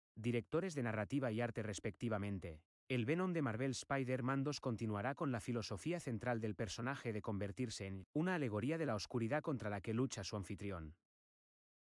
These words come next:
Para todo ello han planeado reforzar aspectos del antagonista como el sentimiento de fuerza y las diferencias con Peter Parker, que se verá envuelto en una dramática historia debido a su relación con el origen de este villano.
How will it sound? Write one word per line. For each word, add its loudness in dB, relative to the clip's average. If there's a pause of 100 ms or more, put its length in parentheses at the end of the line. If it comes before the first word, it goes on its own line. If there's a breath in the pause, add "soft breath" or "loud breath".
(220)
Para 4
todo 4
ello 2
han 2
planeado 2
reforzar 0
aspectos -2
del 0
antagonista 0
como 2
el 0
sentimiento 0
de -2
fuerza -2
y 0
las -2
diferencias -6 (240)
con 2
Peter 0
Parker, -4 (340)
que 2
se 0
verá 4
envuelto 4
en 2
una 2
dramática 0
historia 0
debido 2
a -2
su -2
relación 0
con 0
el 2
origen 2
de 0
este 0
villano. -4